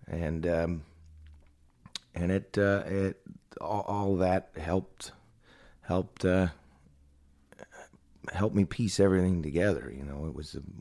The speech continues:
the first step in a, in a, you know, a bit of a journey to figure myself out. And I, I wouldn't have got there without it, without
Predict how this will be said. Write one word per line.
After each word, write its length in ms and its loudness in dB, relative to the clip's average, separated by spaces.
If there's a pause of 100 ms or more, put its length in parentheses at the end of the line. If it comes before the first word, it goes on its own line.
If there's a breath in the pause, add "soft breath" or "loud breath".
(220)
the 80 -6
first 300 -2
step 340 -6
in 100 -8
a, 280 -10
in 80 -4
a, 200 -8 (800 loud breath)
you 80 -6
know, 160 -2
a 60 -2
bit 160 0
of 100 -2
a 60 0
journey 400 -4
to 140 -4
figure 320 -2
myself 460 -4
out. 260 -2
And 160 -8
I, 240 -4
I 120 -4
wouldn't 240 -2
have 80 -8
got 200 -6
there 200 -4
without 360 0
it, 100 -8 (160)
without 300 -6